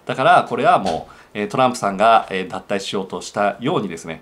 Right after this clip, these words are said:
日本も脱退するべきなんじゃないかなというふうに思っています。ただ、まあ、それも現実的に考えると、まあ、日本は多分そんなことはしないだろうと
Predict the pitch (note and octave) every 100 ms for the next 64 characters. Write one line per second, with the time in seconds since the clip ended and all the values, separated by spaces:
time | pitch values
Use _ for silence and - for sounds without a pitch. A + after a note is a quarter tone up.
0 | _ G#2+ G#2 F#2 C3 A2+ E2 - F#2+ G2
1 | G2+ F#2+ F#2+ F#2+ E2 D#2+ E2+ D#2 E2 C3+
2 | C3 G2+ E2+ D#2+ - - - A#2+ - E3+
3 | D3 - - - - - _ F#3 D#3+ D#3
4 | D#3+ E3 - - - A#2+ B2+ C3 - C3+
5 | C3+ C3 B2 B2+ C#3 D#3 - F2+ - -
6 | _ G#2 F#2 F#2 G#2+ A#2+ G2 - - A#2
7 | F#2 D#2+ - F#2+ F#2+ F#2 F#2 A2 D#3 -
8 | - G#2 G2 F2 A2 C3+ F#2+ -